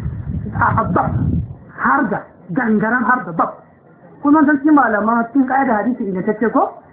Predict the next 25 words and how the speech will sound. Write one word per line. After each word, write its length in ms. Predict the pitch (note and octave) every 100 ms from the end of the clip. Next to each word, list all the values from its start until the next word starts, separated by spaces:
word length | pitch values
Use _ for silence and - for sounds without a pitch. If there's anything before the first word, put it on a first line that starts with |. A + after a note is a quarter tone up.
| - -
Akwai 240 | G#3+ C4+
ad-dabt 340 | B3+ F3 B3+ A#3 G3+
ko? 120 | G4 - - - - -
Ad-dabit 560 | G3 D3+ A#3 A#3 A#3+ - E3
ko? 160 | G4
Ma 220 | A#3 C4+
rawahu 220 | B3 A#3+ A#3+
al-adl 340 | A3+ B3 A#3+
ad-dabit 480 | E3 D3+ B3 C4 A#3+
an 200 | G#3 A#3
mithlihi 360 | B3 C#4 G3 F#3
ko? 180 | D#4+ - - - - -
To 160 | A3 G3
ga 140 | G3+ F3+
ad-dabtu 400 | - A#3 - D#3+
daqiq. 280 | - - C#3 - - - - - - - -
In 100 | B3+ C4+
ya 100 | C4
harda, 380 | A#3+ B3 G3 - - _ _
in 80 | C#4+
ya 100 | E4+
harda 300 | A#3+ D#4+ C4+ B3
sai 80 | A#3
abu 140 | F#3+
ko? 160 | F3